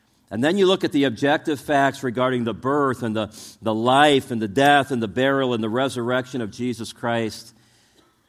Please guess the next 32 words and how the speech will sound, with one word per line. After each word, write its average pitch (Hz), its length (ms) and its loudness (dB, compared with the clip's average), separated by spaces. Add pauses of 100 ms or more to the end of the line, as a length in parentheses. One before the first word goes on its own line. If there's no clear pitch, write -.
(120)
it 120 240 -8
takes - 280 -8
your 127 60 -4
breath 110 340 -6
away. 76 340 -12 (1500)
It - 120 -20
really 147 200 -10
does. 110 280 -4
And 110 60 -4
this 170 140 -6
is 185 120 -4
important. 143 480 0
It's 104 100 -6
marvelous 127 580 0
news 127 260 -2
for 113 140 -8
a 107 60 -4
thousand 127 520 -2
reasons. 113 460 0
But 110 160 -4
one 120 240 -4
of 214 80 -6
the 208 80 -4
ways 131 560 -2 (420)
I 110 120 -4
believe 123 320 -2
it 123 80 -6
fits - 280 -6
into 123 240 -4
this 127 300 -4
particular 139 640 -6
year 135 440 -4